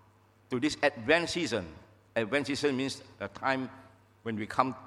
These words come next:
to celebrate Christmas. Christmas is not the Christmas tree behind me. Christmas is not about gifts and parties and food.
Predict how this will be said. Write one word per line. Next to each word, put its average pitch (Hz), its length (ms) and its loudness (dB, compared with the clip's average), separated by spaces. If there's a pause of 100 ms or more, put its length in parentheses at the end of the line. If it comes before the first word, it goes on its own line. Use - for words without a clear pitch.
to 113 100 -4
celebrate 110 460 0 (260)
Christmas. - 540 -6 (960)
Christmas 185 640 4
is 143 180 -2
not 135 460 2
the 139 80 -4
Christmas 156 500 -2
tree 170 240 2
behind 127 420 4
me. 98 280 -2 (1500)
Christmas 214 540 6
is 147 140 -2
not 190 220 8
about 165 380 6
gifts 165 340 4
and 143 180 4 (140)
parties 180 680 6 (800)
and 135 160 0 (120)
food. 139 280 4